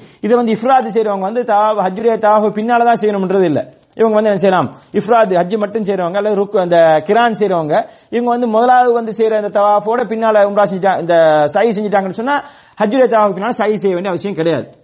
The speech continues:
ஏதோ ஒரு வகையில சை செய்யணும், முன்னுக்கோ பின்னுக்கோ செஞ்சாகணும் அவங்க. அப்ப இந்த நாலு விஷயங்களும் ஹஜ்ஜுடைய ருக்குன்கள் என்னன்னு சொன்னால் இஹ்ராம் கட்டாயம், அரஃபால தங்குறது கட்டாயம், முதல் நிலை கடமை,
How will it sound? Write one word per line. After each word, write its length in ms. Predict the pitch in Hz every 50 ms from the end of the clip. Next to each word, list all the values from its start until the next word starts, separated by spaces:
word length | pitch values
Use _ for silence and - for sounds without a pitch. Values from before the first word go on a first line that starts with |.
| _ _ _ _ _ _
ஏதோ 200 | - 180 233 262
ஒரு 160 | 269 247 240
வகையில 80 | 240 277
சை 240 | 262 254 220 233
செய்யணும், 260 | 240 - 214 220 220 196
முன்னுக்கோ 440 | 165 160 165 165 160 143 175 233 247 190
பின்னுக்கோ 220 | 190 185 190 262 220 180
செஞ்சாகணும் 420 | 220 247 254 247 196 170 156 147
அவங்க. 240 | 131 120 107 - - _ _ _ _ _
அப்ப 180 | - 147 151 170
இந்த 180 | 165 180 175 156
நாலு 340 | 165 180 214 240 240 233
விஷயங்களும் 500 | 214 190 - 196 170 156 151 139 113 - - _ _ -
ஹஜ்ஜுடைய 420 | 127 143 156 170 175 202 190 180
ருக்குன்கள் 360 | 165 175 170 196 190 180 180
என்னன்னு 200 | 170 165 165 160
சொன்னால் 280 | 147 131 156 165 226 226
இஹ்ராம் 400 | 202 147 - 170 175 - - - - -
கட்டாயம், 480 | - 135 - 151 143 139 156 220 233 - - _ _ _ _ _ _ _ _ -
அரஃபால 340 | 151 170 185 175 196 175 160
தங்குறது 360 | 139 156 156 165 165 160 156
கட்டாயம், 480 | 139 147 127 - 143 139 143 151 165 -
முதல் 200 | - 151 160 160
நிலை 200 | 160 151 147 139
கடமை, 420 | 143 143 131 131 147 196 - -